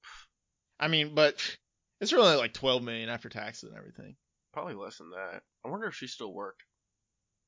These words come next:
Speaker 1: Uh, she was
Speaker 2: Question.
Speaker 1: still buying lottery tickets, apparently.
Speaker 2: <laughs> Just gonna keep on playing this lottery.
Speaker 1: <laughs>
Speaker 2: Yeah, that's lucky
Speaker 1: It worked.
Speaker 2: as fuck.
Speaker 1: Well, what happened is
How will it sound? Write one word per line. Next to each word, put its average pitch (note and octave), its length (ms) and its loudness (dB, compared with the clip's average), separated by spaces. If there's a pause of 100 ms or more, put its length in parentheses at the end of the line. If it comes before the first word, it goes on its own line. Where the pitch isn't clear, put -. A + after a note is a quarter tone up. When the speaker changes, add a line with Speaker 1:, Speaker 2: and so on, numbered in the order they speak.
(760)
Speaker 1:
Uh, A#2+ 160 -2
she - 180 0
was B2+ 120 -4
Speaker 2:
Question. D#3+ 60 -6
Speaker 1:
still E3+ 120 4
buying F3 260 6
lottery F3 320 2
tickets, B2 320 -4
apparently. B2+ 400 -8 (160)
Speaker 2:
<laughs> - 160 -18 (760)
Just - 120 -12
gonna A2+ 120 -8
keep C3+ 260 -8
on C3 140 -10
playing C3+ 240 -6
this C#3+ 180 -12
lottery. A#2+ 300 -2 (120)
Speaker 1:
<laughs> G3 140 -8
Speaker 2:
Yeah, G#2 140 -6
that's C3+ 200 -6
lucky C3+ 200 0
Speaker 1:
It D3+ 60 6
worked. F3+ 220 6
Speaker 2:
as D#3+ 60 -4
fuck. G3 420 -8 (560)
Speaker 1:
Well, F#3 140 8
what F3+ 120 12
happened B3+ 400 8
is B2 340 8